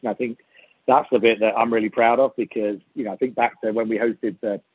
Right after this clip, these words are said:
the All-Star game back in two thousand and eighteen. And I think, you know, when the national media came and when people from supporters of other clubs came into Atlanta, it was that fact that we were part of the fabric of the city. And, you know, you'd be getting an Uber and the Uber driver would be talking about Atlanta United. And I think that's the bit that,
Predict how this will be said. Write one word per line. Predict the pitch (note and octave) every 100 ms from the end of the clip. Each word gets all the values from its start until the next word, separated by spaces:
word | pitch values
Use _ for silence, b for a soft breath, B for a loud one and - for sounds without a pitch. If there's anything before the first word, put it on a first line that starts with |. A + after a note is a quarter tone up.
| _ _ _ _ _
the | A#2
All-Star | A2+ A#2+ - G2+
game | F#2+ F#2+ F#2 F#2
back | A2 G#2 A2+
in |
two | F#2+ G#2
thousand | A2+ G#2 G#2
and | G#2+
eighteen. | G#2+ - A2+ A#2 A#2+
And | G#2+
I | G2+
think, | A#2+ A#2
you | C3+
know, | G#2+
when | F#2+ A2 G#2+
the | G#2+
national | A2 B2 - B2
media | A2+ G#2+ G#2+
came | - A2+ A#2 A2+
and | G#2
when | G#2 G2 F#2+ _ _ _ _
people | A#2 G#2+ A2+
from | - G#2
supporters | - A2+ A2 F#2+
of | G#2
other | G#2+ G#2
clubs | A2+ A2 -
came | A2 G#2+
into | F#2+ A2
Atlanta, | G2+ G#2+ G2+ B2+ C#3 - _ _ -
it | A#2+
was | A2 G2
that | C3 - -
fact | C3 B2+
that | G#2+
we | G#2+
were | G#2
part | - A2+ G#2
of |
the | G#2
fabric | - A2 G2+ -
of | F#2+
the | G2
city. | A#2 G2 G#2 G2
And, | F#2+ F2+ F2 _ _ -
you |
know, | G2
you'd | G2+
be | G2+
getting | A#2 G#2+ G#2
an |
Uber | G#2+ A2+ A#2+ A#2+
and | G2
the | G#2
Uber | A2 G2
driver | G#2 G2+ F2+
would | G2
be | G2+
talking | - G#2 G#2
about | G2+ G#2
Atlanta | G2 G2 A2
United. | G2+ G#2 G2+
And | F#2
I | F2+
think | B2
that's | A#2 B2 -
the | G#2+
bit | G#2+ -
that, | G#2 G2+